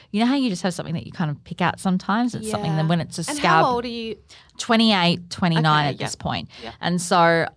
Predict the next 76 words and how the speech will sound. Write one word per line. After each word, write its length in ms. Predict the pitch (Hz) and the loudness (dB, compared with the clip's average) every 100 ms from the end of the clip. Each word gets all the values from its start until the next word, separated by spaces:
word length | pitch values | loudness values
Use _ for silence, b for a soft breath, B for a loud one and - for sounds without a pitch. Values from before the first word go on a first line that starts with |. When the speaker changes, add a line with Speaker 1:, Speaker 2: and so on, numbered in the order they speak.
| - | -6
Speaker 1:
I, 100 | 151 | -4
it's 180 | - - | -4 -8
like, 140 | 202 | -6
you 60 | 233 | -2
know, 80 | 262 | -2
when 100 | 311 | -2
you 100 | 302 | -2
have, 340 | 220 180 175 | 0 0 0
like, 180 | 170 170 - | -2 -2 -8
a 60 | |
pimple, 360 | - 285 247 143 | -8 -6 -2 -2
you're 100 | 143 | 0
always 200 | 151 170 | 0 0
trying 160 | - 185 | 2 0
to 40 | 180 | 2
squeeze 340 | 220 220 196 | 0 0 2
it, 160 | 127 - | 2 2
or 140 | 151 | 0
Speaker 2:
Mm-hmm, 20 | |
Speaker 1:
you 100 | 160 | 0
got 60 | 185 | 0
a 20 | 190 | -2
Speaker 2:
mm-hmm. 120 | 226 | 0
Speaker 1:
scab, 280 | 208 190 160 | 0 0 -2
you 40 | |
s-, 140 | - - | -8 -12
you're 60 | 170 | -8
picking 240 | 214 190 | -2 0
at 120 | 139 | 0
it. 60 | - | -2
It's 100 | 180 | -2
like 160 | 202 - | 0 0
that 180 | - | -2
kind 200 | - 175 | 0 -2
of 100 | 151 | -2
thing. 240 | - 147 139 | -2 -2 0
And 80 | 151 | -2
I 40 | |
was 160 | 160 160 | -2 0
always 280 | 185 185 175 | 0 0 2
doing 260 | 180 175 | 0 2
that 180 | 156 - | 0 -4
to 100 | 165 | -6
it. 40 | 143 | -4
And 80 | |
I 40 | 151 | -4
was 100 | 160 | -4
like, 140 | 170 | 0
"No, 120 | 233 | 2
it 100 | 214 | 4
just 180 | 220 208 | 2 -2
look, 120 | 233 - | -2 -2
it's 140 | 196 | -8
bleeding 340 | - 202 226 196 | 2 4 6 6
because 200 | 175 175 | 4 2
I'm 140 | 165 | 2
picking 320 | - 208 190 | 0 -2 -2
at 120 | 156 - | -2 -4
this 140 | 127 | -8
scab. 440 | - 202 - 226 | 0 2 4 2
Speaker 2:
Mm. 60 | 220 214 B | -4 -12 B
Speaker 1:
It's 120 | 185 | -2
not 100 | 226 | -2
because 220 | 185 190 | 0 0
there's 140 | 175 156 | 2 2
anything 300 | 151 165 156 | 2 2 0
wrong 180 | 151 165 | 2 2
with 120 | 139 | -2
it." 60 | |
And 100 | - | -4
I 20 | 143 | -4
was 140 | 151 | -6
convincing 420 | - 170 156 - 147 | -4 -4 -4 -6 -6
myself 360 | 175 139 147 | -6 -6 -6
of 120 | 139 143 | -4 0
that. 220 | 139 | 0